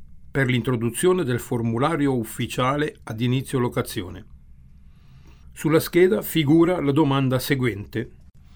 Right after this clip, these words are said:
Volete accettare l'iniziativa popolare del dodici aprile duemiladiciotto? No alle pigioni abusive, sì alla trasparenza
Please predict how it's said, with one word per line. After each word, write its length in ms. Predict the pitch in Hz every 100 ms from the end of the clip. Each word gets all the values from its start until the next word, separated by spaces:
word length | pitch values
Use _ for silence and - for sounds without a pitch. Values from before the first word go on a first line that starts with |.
| - - -
Volete 480 | - 123 147 180 180
accettare 640 | 156 - 143 - 151 165 139
l'iniziativa 640 | 135 143 143 139 165 170
popolare 840 | - - 139 131 127 147 165 165 -
del 280 | 127 107
dodici 440 | 107 185 151 120 127
aprile 500 | 113 139 165 151 127
duemiladiciotto? 1080 | 123 123 143 135 117 - 143 151 - 151 - - -
No 400 | - 123 175 - - -
alle 280 | 120 123 120
pigioni 460 | 123 110 147 147
abusive, 720 | 123 110 110 117 165 165 143 - - - - -
sì 440 | - - 196 208 - -
alla 300 | 131 127 120
trasparenza 920 | 139 123 - 127 131 151 147 170 -